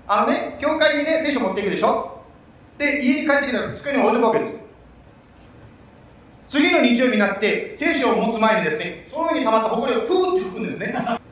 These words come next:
そして、ポンって叩いて、埃を払って、それから持っていくっていう。前、よく、よく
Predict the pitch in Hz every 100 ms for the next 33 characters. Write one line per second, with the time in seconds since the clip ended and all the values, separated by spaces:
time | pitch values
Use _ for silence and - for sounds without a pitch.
0 | - - - - - - - - - -
1 | 269 311 - - 359 359 359 240 240 240
2 | 214 233 330 - - 311 262 240 330 349
3 | - 233 226 202 170 131 - - - -
4 | - - - - - - - - - 233
5 | - - 165 160 -